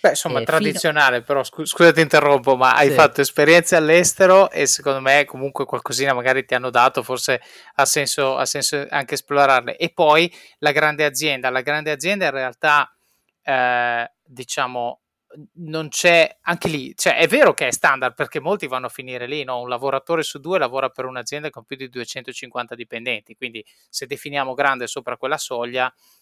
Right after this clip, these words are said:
Speaker 1: sostanzialmente uno su due va a finire lì. Ma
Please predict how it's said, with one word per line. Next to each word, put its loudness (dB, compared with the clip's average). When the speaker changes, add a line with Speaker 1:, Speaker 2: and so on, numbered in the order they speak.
Speaker 1:
sostanzialmente -8
uno -16
su -12
due -8
va -6
a -4
finire -14
lì. -8
Ma 0